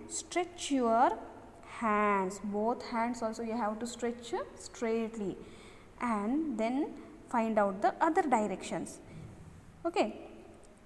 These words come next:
Suppose this is your room. Okay. And this is the door. Always the sun rises from east only.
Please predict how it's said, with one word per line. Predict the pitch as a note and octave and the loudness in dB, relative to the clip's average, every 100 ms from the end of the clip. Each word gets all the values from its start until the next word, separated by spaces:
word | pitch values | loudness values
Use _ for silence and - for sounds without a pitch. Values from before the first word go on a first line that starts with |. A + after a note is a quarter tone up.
| - - - - | -20 -20 -16 -2
Suppose | C#4 C4+ D#4+ D#4+ C#4 | 0 2 4 4 4
this | C4+ B3+ | 0 2
is | D#4 C#4+ A#3+ | 2 2 2
your | A3+ D#4 - - - - - - - - - - | 6 6 4 -4 -10 -10 -10 -10 -12 -14 -20 -10
room. | A3+ A#3 C#4+ - - - - - - - - - - - - | -4 4 4 4 -2 -12 -12 -12 -14 -18 -20 -20 -20 -18 -8
Okay. | E4+ A4+ - - - - - - G#3+ | -6 -6 -8 -20 -20 -20 -20 -8 -4
And | G#3+ | -2
this | A3 | -2
is | A#3+ A#3+ | -2 -2
the | C#4 A4+ D5+ - - - G#3 | 0 0 0 -6 -16 -8 2
door. | A#3 F#3 - - - - - - - - - - - | 4 2 -2 -12 -14 -14 -14 -16 -20 -20 -20 -20 -16
Always | - G#3+ G#3+ B3+ C#4+ D4+ D#4 D4+ | -4 -2 0 2 2 2 2 0
the | C#4 | 0
sun | C#4 B3+ B3+ | 0 2 2
rises | B3+ A#3+ A#3+ C4+ F#4+ - - - - - - - - - - - | 4 4 2 2 2 0 -8 -14 -20 -20 -20 -20 -20 -20 -20 -2
from | A#3 B3+ C5+ - - - - - - - | 4 4 2 -6 -16 -18 -20 -20 -16 2
east | - - | 2 4
only. | A3 - | -2 -4